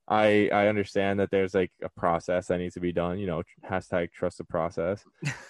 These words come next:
Speaker 1: But, but yeah, I mean, it's disappointing, especially in a game like that where you pretty much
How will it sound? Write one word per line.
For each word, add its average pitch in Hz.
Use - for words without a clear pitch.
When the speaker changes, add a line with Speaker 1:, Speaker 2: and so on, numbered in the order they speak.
Speaker 1:
But, 104
but 160
yeah, 156
I 98
mean, 107
it's 113
disappointing, 92
especially 104
in 98
a 98
game 98
like 90
that 87
where 92
you 92
pretty 98
much 90